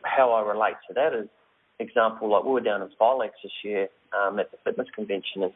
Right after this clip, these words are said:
Sydney, and we had, you know, hundreds of girls come up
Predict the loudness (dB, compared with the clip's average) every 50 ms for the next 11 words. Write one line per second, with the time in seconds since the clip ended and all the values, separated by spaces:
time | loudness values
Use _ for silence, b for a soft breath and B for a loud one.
0 | 0 0 0 2 0 -2 -2 -4 -8 _ _ _ _ _ 2 2 4 2 2 -2
1 | -6 -12 -20 _ _ _ _ _ 4 4 4 6 4 2 2 2 2 0 0 -4
2 | -10 _ _ -4 -4 -4 -2 -2 0 0 0 0 -2 -4 -4 -6 -4 0 2 2
3 | 2 2 -2 -2 0 0 2 2 0 -2